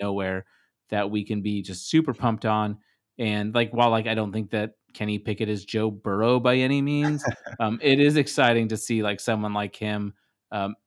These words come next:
Speaker 1: make a name for himself, become relevant, and, uh,
Speaker 2: Oh,
Speaker 1: have his
Speaker 2: absolutely.
Speaker 1: name in the conversation.
Speaker 2: But yeah, absolutely. And, th-, and that's what makes this, this so much fun. Uh, and one more thing, just shout out, 'cause I, I've been, uh,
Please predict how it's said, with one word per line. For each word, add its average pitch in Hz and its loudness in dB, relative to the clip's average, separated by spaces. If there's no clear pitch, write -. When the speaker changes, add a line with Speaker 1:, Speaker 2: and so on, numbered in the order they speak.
Speaker 1:
make 123 0
a 117 0
name 104 -4
for 107 -8
himself, 98 -4
become 107 -8
relevant, 98 -4
and, 95 -12
uh, - -14
Speaker 2:
Oh, 85 -10
Speaker 1:
have 151 -4
his - -10
Speaker 2:
absolutely. 143 2
Speaker 1:
name 101 -6
in 98 -6
the 98 -8
conversation. 101 -12
Speaker 2:
But 160 4
yeah, 120 6
absolutely. 117 2
And, 104 0
th-, 135 -2
and 123 -4
that's 123 0
what 120 2
makes 107 -2
this, 95 -4
this 98 -4
so 95 -6
much 92 -6
fun. 92 -4
Uh, 104 0
and 127 4
one 175 8
more 175 10
thing, 160 2
just 156 0
shout 147 8
out, 131 4
'cause 123 2
I, 120 2
I've 110 0
been, 110 2
uh, 98 -2